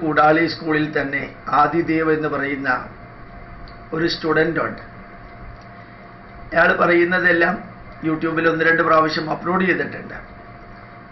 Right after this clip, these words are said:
പക്ഷേ ഇന്നലെ അമൃത ടി വിയിൽ റെക്കോർഡിംഗ് നടക്കുന്ന കൂട്ടത്തിൽ ഒരു ആറ് മിനിറ്റ് ഈ രാമായണത്തിൻ്റെ പ്രസക്തി ഇന്നത്തെ കാലഘട്ടത്തിൽ വിദ്യാർത്ഥികൾക്ക് എത്രത്തോളം ഉണ്ട് എന്നുള്ളതിനെക്കുറിച്ച്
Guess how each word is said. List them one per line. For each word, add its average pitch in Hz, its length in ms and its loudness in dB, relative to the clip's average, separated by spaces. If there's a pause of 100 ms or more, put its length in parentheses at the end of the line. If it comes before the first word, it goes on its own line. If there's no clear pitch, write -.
(100)
പക്ഷേ - 260 0
ഇന്നലെ 180 440 4 (640)
അമൃത 151 240 0 (120)
ടി 165 120 0
വിയിൽ 156 240 2 (160)
റെക്കോർഡിംഗ് 151 400 -2
നടക്കുന്ന 143 320 -4
കൂട്ടത്തിൽ 139 400 -6 (1040)
ഒരു 180 160 6 (100)
ആറ് 175 220 6
മിനിറ്റ് 151 480 -2 (1200)
ഈ 160 100 2
രാമായണത്തിൻ്റെ 160 880 4
പ്രസക്തി 147 420 -4
ഇന്നത്തെ 147 420 0
കാലഘട്ടത്തിൽ 143 600 0
വിദ്യാർത്ഥികൾക്ക് 143 760 -2
എത്രത്തോളം 147 540 -2
ഉണ്ട് 139 240 -2 (180)
എന്നുള്ളതിനെക്കുറിച്ച് 139 880 -4